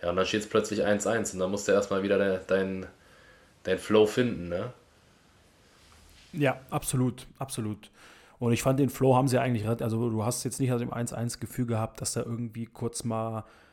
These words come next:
Speaker 2: was nicht stimmt, sondern du hast direkt weitergemacht, dein Ding durchgezogen, hast dann die Chancen auch gehabt, wie gesagt, durch Hofmann zum Beispiel, ähm, der, glaub ich, wie gesagt,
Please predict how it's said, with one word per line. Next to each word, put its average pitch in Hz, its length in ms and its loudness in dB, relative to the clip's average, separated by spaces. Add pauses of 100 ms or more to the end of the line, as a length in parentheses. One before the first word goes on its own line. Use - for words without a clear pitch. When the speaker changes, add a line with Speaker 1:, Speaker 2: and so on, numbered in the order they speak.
(220)
Speaker 2:
was 110 200 -4
nicht 117 180 0
stimmt, 123 360 2
sondern 117 280 0
du 104 120 -2
hast 110 180 -2
direkt 110 300 -4
weitergemacht, 107 580 -2
dein 104 140 -4
Ding 107 180 -4
durchgezogen, 107 840 -4
hast 107 180 -4
dann 110 80 -2
die 104 80 -4
Chancen 113 360 -4
auch 104 120 -4
gehabt, - 400 -8
wie 117 100 -4
gesagt, 107 340 -4
durch - 160 -6
Hofmann 113 340 -6
zum 107 160 -6
Beispiel, 107 480 -6 (580)
ähm, 104 380 -4
der, 107 140 -6
glaub 107 200 -2
ich, - 160 -8
wie 107 60 -6
gesagt, 104 420 -6